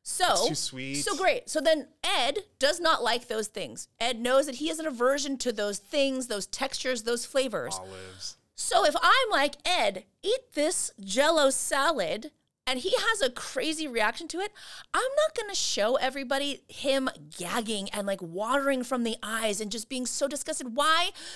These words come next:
Speaker 1: Because some fucking Midwestern granny loves that fucking salad, and she takes it to every goddamn church event she goes to, and she's proud of it, and she loves having, you know, her grandchildren try. Okay, so just let her have it. Like, why do you have to be, be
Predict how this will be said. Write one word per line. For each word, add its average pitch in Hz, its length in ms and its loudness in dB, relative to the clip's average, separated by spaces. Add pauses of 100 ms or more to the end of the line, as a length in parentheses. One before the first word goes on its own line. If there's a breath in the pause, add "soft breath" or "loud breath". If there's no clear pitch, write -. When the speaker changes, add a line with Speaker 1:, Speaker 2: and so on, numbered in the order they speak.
Speaker 1:
Because 440 240 -2
some - 280 -2 (280)
fucking 370 520 -4
Midwestern 330 720 -4
granny 254 460 -4
loves 220 460 0
that 208 200 0
fucking 214 300 -4
salad, 214 380 2
and 233 100 0
she 330 160 -2
takes - 320 -2
it 415 100 -4
to - 180 0
every 302 260 0
goddamn 247 580 -2
church 254 320 2
event 240 220 -2
she 247 120 -4
goes 220 240 -4
to, - 80 -8
and 247 100 -4
she's 339 180 -4 (200 loud breath)
proud 294 320 4
of 247 120 4
it, 233 120 2
and 226 120 -4
she 302 180 0
loves 277 340 2 (220 loud breath)
having, 285 320 4
you 262 100 4
know, 247 80 4
her 262 80 4
grandchildren 269 640 0
try. 247 160 0
Okay, 381 580 0 (280 loud breath)
so - 180 -2
just 587 160 2
let 539 140 6 (160)
her 392 60 2 (240)
have 185 80 0
it. - 40 -10
Like, 247 140 0
why 269 240 2
do 494 80 -4
you 480 140 4
have 392 160 4
to 370 100 -2
be, 269 380 -4
be 262 360 -2